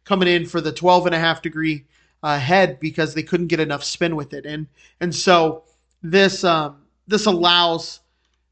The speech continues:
this club head not being too tall and going down to four thirty, it's actually gonna be pretty good for Titleist.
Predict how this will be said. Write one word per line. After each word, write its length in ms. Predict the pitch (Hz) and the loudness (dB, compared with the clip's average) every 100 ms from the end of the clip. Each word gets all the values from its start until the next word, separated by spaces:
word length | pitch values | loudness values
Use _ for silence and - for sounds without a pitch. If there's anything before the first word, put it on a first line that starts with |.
| _ _ - | _ _ -8
this 500 | 196 240 277 - - | 0 2 2 -2 -10
club 320 | - 240 196 | -2 0 2
head 220 | 208 202 | 2 2
not 200 | 185 180 | 0 -2
being 180 | 180 175 | -2 -6
too 140 | 175 | -8
tall 260 | 175 175 170 | -2 0 0
and 100 | 160 | -2
going 220 | 160 165 | -4 -2
down 160 | 160 165 | 0 0
to 60 | |
four 240 | 151 160 160 | -2 -8 -8
thirty, 440 | 160 170 165 170 - _ | -2 -2 -2 -6 -10 _
it's 80 | - | 0
actually 320 | 262 254 247 | 0 0 -2
gonna 140 | 202 196 | 0 2
be 120 | 185 | 0
pretty 220 | 185 175 | 0 0
good 220 | 165 160 | 0 -4
for 100 | 165 | -4
Titleist. 600 | 156 156 156 147 160 - | -10 -8 -10 -12 -18 -18